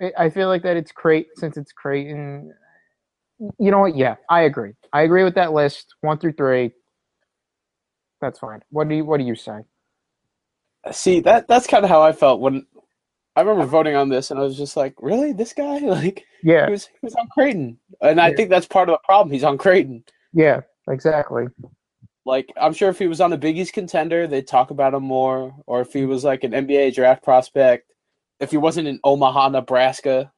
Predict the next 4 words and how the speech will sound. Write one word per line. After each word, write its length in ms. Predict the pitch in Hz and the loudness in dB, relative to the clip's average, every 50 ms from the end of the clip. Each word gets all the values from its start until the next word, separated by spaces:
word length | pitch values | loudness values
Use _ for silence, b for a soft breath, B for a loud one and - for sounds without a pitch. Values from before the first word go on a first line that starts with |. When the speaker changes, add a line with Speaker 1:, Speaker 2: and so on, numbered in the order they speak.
| _ _ _ _ _ | _ _ _ _ _
Speaker 1:
Yeah. 240 | 143 127 120 113 110 - _ _ _ _ _ 175 - _ _ _ _ _ _ _ _ _ | -8 -6 -6 -6 -8 -10 _ _ _ _ _ _ -20 _ _ _ _ _ _ _ _ _
Middle 520 | 151 139 131 135 135 139 143 139 139 135 135 | -16 -16 -14 -14 -10 -10 -8 -8 -8 -8 -10
of 40 | 131 | -10
nowhere. 480 | 135 135 135 135 139 147 147 147 147 | -10 -10 -10 -10 -10 -10 -12 -12 -14